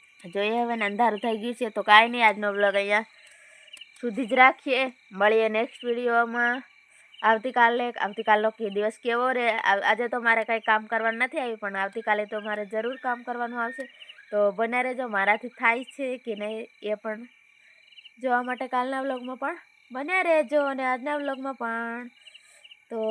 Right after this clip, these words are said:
મ-, આવું ને આવું પાંચ દિવસ સુધી છે. પાંચ દિવસમાં કેટલો બદલાવ આવે, કેટલો સુધારો આવે, કેટલું આવડી જાય છે, એ બધું જોવા મળશે. આના, આના પાછળનું રીઝન, આના પરથી શું શીખવા મળે અમને પણ, અને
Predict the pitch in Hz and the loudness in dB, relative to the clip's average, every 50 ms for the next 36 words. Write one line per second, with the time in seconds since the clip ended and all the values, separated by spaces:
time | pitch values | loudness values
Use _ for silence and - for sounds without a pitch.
0 | 220 220 220 220 226 220 214 226 240 - - 247 262 285 277 269 262 269 254 - | -2 -2 -2 -4 -4 -6 -6 -4 0 2 2 2 2 2 -2 -2 -4 -2 2 4
1 | 285 277 294 302 - 262 226 277 269 269 262 277 - - 254 233 254 262 247 - | 4 4 4 2 -4 -6 -6 -4 -2 -2 -4 -4 -6 -10 -10 -8 -8 -8 -6 -4
2 | 277 247 208 - 208 214 233 214 202 254 240 240 240 247 240 233 - 233 226 254 | -4 -4 -4 -2 -2 -2 -2 -2 -4 -4 -4 -6 -6 -8 -12 -10 -8 -8 -6 -4
3 | 269 233 202 226 220 214 254 233 226 226 233 226 220 220 226 220 214 233 226 233 | -4 -2 0 0 0 0 2 2 2 4 4 2 2 2 0 -2 -4 -4 -6 -6
4 | 233 240 - - 233 208 233 226 214 226 226 220 214 214 220 214 208 - 233 226 | -6 -8 -10 -10 -8 -4 -2 -2 -2 0 0 0 0 0 -2 -4 -4 -6 -8 -10
5 | - 254 254 247 240 208 196 202 226 226 277 269 196 226 220 220 220 233 233 - | -8 -6 -2 2 4 6 6 6 4 0 -4 -2 0 2 2 2 2 0 -6 -8
6 | 214 214 208 196 - _ _ _ - _ _ - 262 226 277 359 359 349 330 233 | -6 -6 -6 -6 -8 _ _ _ -20 _ _ -10 -4 0 4 4 4 4 2 0
7 | 240 302 302 269 208 285 285 269 269 262 262 254 269 - 277 226 233 247 254 247 | 0 -2 -2 0 2 2 2 2 2 0 -2 -6 -6 -4 -4 -4 -4 -4 -4 -6
8 | 233 - - - 226 240 240 247 247 240 240 226 254 240 233 240 240 233 220 214 | -6 -8 -6 -4 -2 -2 -2 -4 -4 -4 -4 -4 -4 -6 -8 -6 -4 -4 -4 -4
9 | 208 269 247 226 233 233 226 233 233 233 226 247 - 240 - - 262 254 269 277 | -2 -2 -4 -4 -4 -4 -4 -4 -4 -4 -6 -6 -8 -10 -10 -8 -8 -8 -8 -8
10 | - 285 269 - - 254 247 240 240 233 233 240 240 240 233 233 233 233 233 _ | -6 -8 -10 -6 -2 0 2 2 2 2 0 0 0 0 0 -2 -4 -4 -8 _
11 | _ _ _ - _ _ _ - - 247 254 254 262 254 254 240 220 - 240 233 | _ _ _ -20 _ _ _ 0 2 2 2 2 0 -2 -2 -4 -4 -2 0 0
12 | 233 233 226 - - - 226 226 233 233 220 | 0 -2 -4 -6 -6 -6 -4 -4 -4 -6 -6